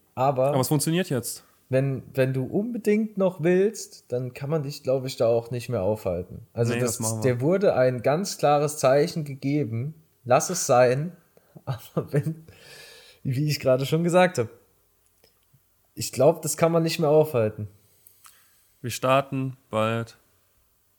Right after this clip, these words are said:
Speaker 2: Schatten des Krieges. Ich wusste grad schon wieder nicht, wie das Spiel heißt.
Speaker 1: Besser ist es.
Speaker 2: Den zweiten Teil von Mordors Schatten.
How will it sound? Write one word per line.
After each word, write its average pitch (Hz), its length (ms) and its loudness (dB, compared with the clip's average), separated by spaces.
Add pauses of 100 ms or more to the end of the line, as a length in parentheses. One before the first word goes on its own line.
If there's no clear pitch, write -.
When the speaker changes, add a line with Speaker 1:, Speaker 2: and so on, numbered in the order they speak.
Speaker 2:
Schatten 120 320 -6
des 113 120 -8
Krieges. 135 420 -4
Ich 127 120 -8
wusste 131 180 -4
grad 123 140 -6
schon 127 80 -4
wieder 123 100 -2
nicht, 120 180 -4
wie 110 40 -8
das 104 140 -8
Spiel 151 240 -2
heißt. 156 340 -4 (160)
Speaker 1:
Besser 113 260 2
ist 117 160 0
es. - 260 -12 (680)
Speaker 2:
Den 117 100 -4
zweiten 131 340 2
Teil 127 220 -2
von 123 140 -6
Mordors 117 340 -2
Schatten. 147 420 -6